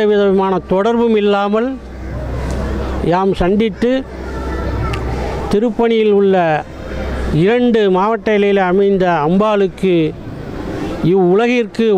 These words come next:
ஒன் வேர்ல்டு ஒன் ஃபேமிலி என்ற அசரீரியை கொடுத்த அன்னை பராசக்திக்கு திருப்பணியை நிகழ்த்த இணைத்து கொடுத்து, அவருடைய வாகனமான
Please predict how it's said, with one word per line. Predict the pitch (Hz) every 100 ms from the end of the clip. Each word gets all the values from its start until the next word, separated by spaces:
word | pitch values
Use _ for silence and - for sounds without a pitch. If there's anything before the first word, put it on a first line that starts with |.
| 185
ஒன் | 226
வேர்ல்டு | 240 233 233 220 196
ஒன் | 220
ஃபேமிலி | 226 220 214 208
என்ற | 208 196 190 175 165 - 175
அசரீரியை | - 233 233 220 214 202 185
கொடுத்த | 196 - 196 180 156 - - - -
அன்னை | 190 214 190
பராசக்திக்கு | 180 196 233 247 220 196 214 175 196 185 165 - - - - - - - 190
திருப்பணியை | 226 220 233 226 202
நிகழ்த்த | 202 220 226 - 240 180 131 160
இணைத்து | 220 294 262 - 294 214
கொடுத்து, | 220 220 180 214 208 202 - - - - - - - - - 170
அவருடைய | 208 208 202 196 185 175 185 - - - - - 156
வாகனமான | 202 214 220 208 196